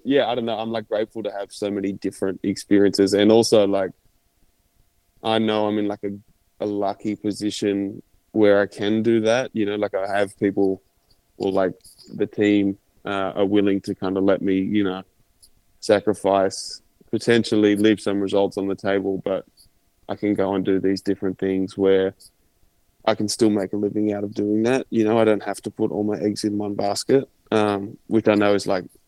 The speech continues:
it's a lucky position to be in, 'cause, you know, there's a lot of people doing, say, the Lifetime Series where everything's really riding on that, um, you know, their sponsorships. And, you know, I'm kinda lucky in that I can juggle things. Um,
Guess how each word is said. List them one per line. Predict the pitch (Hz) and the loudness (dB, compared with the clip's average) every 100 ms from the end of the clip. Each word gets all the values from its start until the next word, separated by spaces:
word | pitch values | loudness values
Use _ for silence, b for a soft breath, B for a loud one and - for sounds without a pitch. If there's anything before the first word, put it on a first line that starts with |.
| _ | _
it's | 113 107 | -6 -2
a | |
lucky | 95 95 - 101 | 0 -2 -2 -4
position | 101 98 98 98 | -4 -6 -4 -6
to | 92 | -4
be | 90 95 | -2 0
in, | 120 131 | 0 0
'cause, | 104 | 2
you | 104 101 | 2 2
know, | 98 95 | 2 0
there's | 98 | 0
a | 101 | 2
lot | 101 | 0
of | - | 2
people | 98 95 | 0 0
doing, | 95 95 95 | -2 -2 -2
say, | - 92 | -4 -6
the | 95 | -4
Lifetime | 98 101 - 95 95 | -2 -2 -4 -8 -6
Series | - 95 92 90 | -2 0 0 0
where | 92 98 | 0 0
everything's | 98 98 92 - | 0 0 -4 -2
really | 101 98 98 | 0 0 0
riding | 95 104 101 101 | -2 -4 -6 -8
on | 104 | -12
that, | 95 95 - - _ _ _ _ - - | -14 -14 -16 -20 _ _ _ _ -16 -2
um, | 110 107 104 85 | 0 2 0 0
you | 107 | 0
know, | 104 101 | 2 2
their | 101 | 2
sponsorships. | - 101 98 98 - 98 87 - | 2 -2 -2 -4 0 0 0 -4
And, | 98 95 - _ _ _ _ _ | -4 -4 -10 _ _ _ _ _
you | 110 | -4
know, | 101 98 | -2 -2
I'm | 95 101 - _ _ _ | -2 -4 -10 _ _ _
kinda | 110 101 | -4 -2
lucky | 98 95 - 101 | 0 -2 -2 -8
in | 98 | -6
that | 101 - | -8 -8
I | 95 | -10
can | - 101 98 98 - _ - | -6 -2 -2 -4 -10 _ -10
juggle | - 101 101 107 | 0 2 4 0
things. | 104 120 135 147 - _ - | 2 2 0 -4 -12 _ -8
Um, | 104 101 98 98 | -2 0 0 -4